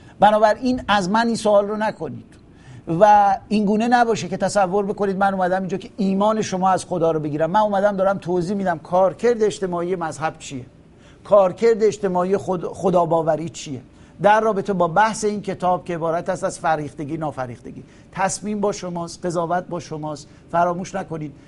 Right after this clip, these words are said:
اون کسانی که برنامهٔ کاوشگری جامعه رو از ابتدا دنبال می‌کنن می‌دونن. من با اولین روزی که شروع کردم اینو گفتم و بارها هم در طول برنامه‌ها تکرار کردم. هدف برنامهٔ کاوشگری جامعه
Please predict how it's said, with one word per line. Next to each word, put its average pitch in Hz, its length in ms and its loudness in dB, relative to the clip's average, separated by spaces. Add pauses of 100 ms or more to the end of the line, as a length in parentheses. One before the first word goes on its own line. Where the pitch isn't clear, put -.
(260)
اون 175 100 -8
کسانی 196 400 0
که 196 200 -2
برنامهٔ 170 400 -2
کاوشگری 165 580 -4
جامعه 160 360 -2
رو 170 120 0
از 160 360 -2
ابتدا 170 440 -2
دنبال 156 380 0
می‌کنن 160 420 -4
می‌دونن. 143 300 -10
من 156 280 -6
با 160 320 0
اولین 160 520 0
روزی 175 240 -6
که 156 100 -8
شروع 151 280 -10
کردم 160 440 -2
اینو 156 160 -6
گفتم 190 500 -2
و 165 80 0
بارها 151 360 -2
هم 165 100 -2
در 151 140 -2
طول 156 200 -8
برنامه‌ها 147 640 -2 (420)
تکرار 175 380 -2
کردم. 190 460 0 (300)
هدف 170 400 0
برنامهٔ 185 460 0
کاوشگری 180 680 -4
جامعه 170 640 -4